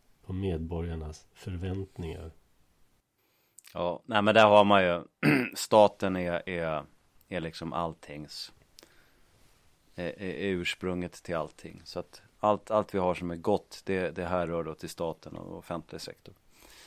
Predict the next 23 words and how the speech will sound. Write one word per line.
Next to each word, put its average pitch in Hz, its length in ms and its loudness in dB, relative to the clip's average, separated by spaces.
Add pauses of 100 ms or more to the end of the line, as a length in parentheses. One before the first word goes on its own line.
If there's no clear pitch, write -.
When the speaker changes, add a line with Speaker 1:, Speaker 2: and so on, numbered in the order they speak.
(960)
Speaker 1:
Men 127 140 0
vilka 123 180 4
är - 20 8
det 117 80 4
som 110 80 -2
har 104 80 4
gjort 165 240 2
det - 80 0
här? 76 260 -6 (640)
Vilka 120 200 -4
är - 20 0
det 110 80 -4
som 120 60 -4
har 117 80 0
varit 110 340 -2
med 110 100 2
och 92 80 2
drivit 110 460 0
de 156 80 -4
här 87 100 -6
trenderna? 87 520 -12 (720)
Nedmonteringen 90 920 2
av 82 240 -6